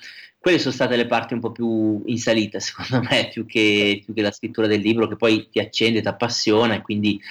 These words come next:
Speaker 1: va anche abbastanza liscia.
Speaker 2: Allora, an-, andiamo un attimo più sul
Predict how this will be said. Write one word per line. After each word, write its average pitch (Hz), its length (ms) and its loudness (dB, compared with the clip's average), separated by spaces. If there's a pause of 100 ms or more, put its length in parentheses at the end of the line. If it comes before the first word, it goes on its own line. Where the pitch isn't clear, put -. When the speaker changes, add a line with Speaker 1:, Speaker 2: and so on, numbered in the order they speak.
(260)
Speaker 1:
va 95 100 -2
anche 98 200 0
abbastanza 101 440 -4
liscia. 98 400 -2 (1080)
Speaker 2:
Allora, 180 320 0
an-, 156 200 -12
andiamo 185 220 -6
un 185 80 4
attimo 175 220 -4
più - 180 -12
sul 131 640 -10